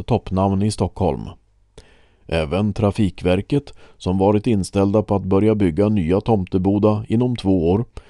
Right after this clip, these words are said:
har tagit emot beskedet med viss förvåning. I Solna är tongångarna muntrare.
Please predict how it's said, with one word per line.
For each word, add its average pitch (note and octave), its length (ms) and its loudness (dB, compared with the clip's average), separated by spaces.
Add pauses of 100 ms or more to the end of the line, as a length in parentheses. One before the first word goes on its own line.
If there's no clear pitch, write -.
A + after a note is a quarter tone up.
(160)
har D2+ 200 -2
tagit F#2 320 -2
emot A2+ 300 0
beskedet G2 560 0
med B2+ 160 -4
viss F#2+ 200 -2
förvåning. D2+ 720 -4 (1000)
I D2+ 280 -8
Solna F2+ 680 -2
är A2 200 0
tongångarna G2 800 0
muntrare. D#2+ 640 -2